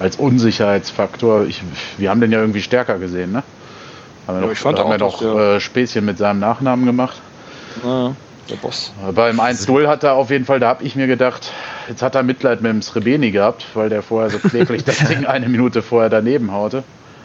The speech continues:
Speaker 1: Aber dann hat ja, hatten ja unsere Jungs wiederum Mitleid mit den Kölnern nach diesem Slapstick-Tor.
Speaker 2: <laughs> Aber ich meine, also jetzt unabhängig von dem Tor, äh, ich meine, die Torentstehung ist auch geil, ne? Also das ist ja irgendwie durchgesteckt von Srebeni in den Lauf von
Speaker 1: Mhm.
Speaker 2: Jimmy.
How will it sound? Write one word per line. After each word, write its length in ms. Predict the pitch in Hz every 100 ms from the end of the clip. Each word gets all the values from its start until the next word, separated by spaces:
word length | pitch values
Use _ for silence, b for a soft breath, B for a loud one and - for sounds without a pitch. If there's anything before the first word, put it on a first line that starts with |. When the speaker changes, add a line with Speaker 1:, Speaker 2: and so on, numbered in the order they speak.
| B B B -
Speaker 1:
Aber 180 | 113
dann 220 | 110 110 110
hat 180 | 113
ja, 380 | 120 113 113 110 - -
hatten 200 | 110 117
ja 60 |
unsere 240 | 110 117 113
Jungs 300 | 113 113 -
wiederum 280 | 110 104 107
Mitleid 520 | 120 117 104 101 -
mit 200 | 110 -
den 60 | 135
Kölnern 560 | - 143 185 151 147 131
nach 220 | 143 -
diesem 340 | - - 202
Slapstick-Tor. 920 | - - 147 220 226 - 208 202 - - - 170 - 165
Speaker 2:
<laughs> 500 | - - - - -
Aber 140 | 135 143
ich 100 | 143
meine, 200 | 147 -
also 200 | 139 143
jetzt 220 | 139 -
unabhängig 460 | 165 175 165 151
von 160 | - 135
dem 160 | 120 113
Tor, 420 | 110 131 110 -
äh, 140 | - -
ich 120 | 117
meine, 260 | 131 127 120
die 140 | 117
Torentstehung 680 | 110 151 143 123 - 175 113
ist 140 | 104 117
auch 140 | -
geil, 300 | 113 110 107
ne? 200 | 143 220
Also 240 | 147 120
das 180 | 117 113
ist 140 | 147 151
ja 80 |
irgendwie 180 | 127 127
durchgesteckt 640 | 117 165 - 196 - 156 -
von 140 | 131
Srebeni 580 | - 123 120 170 196 170
in 180 | 139 143
den 40 |
Lauf 220 | 131 131
von 140 | 107 98
Speaker 1:
Mhm. 60 |
Speaker 2:
Jimmy. 380 | 101 165 202 226